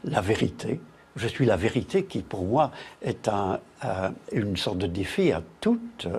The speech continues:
la philosophie, à, à tout, à tout le monde, parce que c'est une, c'est une, euh, une phrase incompréhensible finalement,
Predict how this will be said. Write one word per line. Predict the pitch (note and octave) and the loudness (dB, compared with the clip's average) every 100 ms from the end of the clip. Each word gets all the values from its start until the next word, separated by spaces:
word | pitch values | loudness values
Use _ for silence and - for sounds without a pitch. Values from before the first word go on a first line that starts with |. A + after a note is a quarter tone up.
| - | -4
la | G2 | -4
philosophie, | - G#2 F#2 D#2 - D#3 B3+ - - - - - | -2 -2 -2 -4 -2 -2 -2 -6 -14 -16 -14 -6
à, | - - | -6 -6
à | - C#3 | -10 -2
tout, | B2+ A2 - | 2 2 0
à | - - | -8 2
tout | C3 | 4
le | |
monde, | D#3 A#3+ G2+ E2 | 6 6 4 -2
parce | E2 - | -6 -8
que | - | -8
c'est | - - | -8 -6
une, | G2 F#2 - - - | -4 -4 -4 -10 -10
c'est | - F#2+ | -6 -4
une, | F#2+ F2 E2+ E2 | -2 0 0 0
euh, | E2 E2+ - - - G2 | -2 -4 -10 -16 -10 -4
une | G#3+ B2+ | 2 2
phrase | - B2 G#2 F2 D#2+ - - - - - - - D3+ - - - _ - - - | 4 4 6 4 -2 -10 -16 -20 -20 -20 -20 -20 -20 -20 -20 -20 _ -20 -20 -2
incompréhensible | C3 - G#2 G2 F#2 - C#4 F#3 F#2 | 0 2 -2 -2 -2 0 2 4 2
finalement, | F2 F2 F2 F2 F#2+ | -2 -4 -4 -2 0